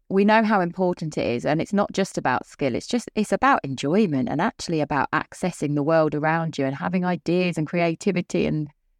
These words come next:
reading does all of those things and more. It's not, um, yes, we need to make sure children can read, but it's,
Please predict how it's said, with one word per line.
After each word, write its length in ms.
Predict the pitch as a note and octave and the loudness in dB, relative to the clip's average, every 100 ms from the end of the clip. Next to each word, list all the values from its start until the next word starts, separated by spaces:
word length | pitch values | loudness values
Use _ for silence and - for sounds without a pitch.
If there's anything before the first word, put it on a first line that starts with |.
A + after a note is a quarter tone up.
| E3+ | 0
reading 600 | G#3 G#3+ G3+ F#3+ F#3 F3 | 4 4 4 2 2 2
does 260 | F#3+ F#3 - | 2 2 0
all 380 | - F#3+ G3 F#3+ | -2 2 4 2
of 100 | F#3 | 2
those 320 | E3 E3 E3 | 2 0 0
things 360 | - E3+ D#3 D#3 | -4 -2 0 -2
and 320 | - D#3 D#3+ E3+ | 0 0 0 -2
more. 340 | E3+ E3 C#3 | 0 2 0
It's 160 | - - | 0 0
not, 320 | F3 F3+ - - - | 2 4 2 -4 -6
um, 300 | D3+ D3+ C#3+ | -2 0 0
yes, 260 | D3+ E3+ - | 0 0 0
we 120 | D#3 | 0
need 160 | D3+ C#3+ | 0 0
to 80 | |
make 180 | D#3+ C#3+ | 0 0
sure 100 | - | -2
children 360 | D3 E3 D3+ C#3 | -2 -2 0 -2
can 240 | E3 D#3 | -2 0
read, 240 | D#3 D3+ C#3+ | 2 0 0
but 120 | D3+ | -2
it's, 220 | - - | -2 -6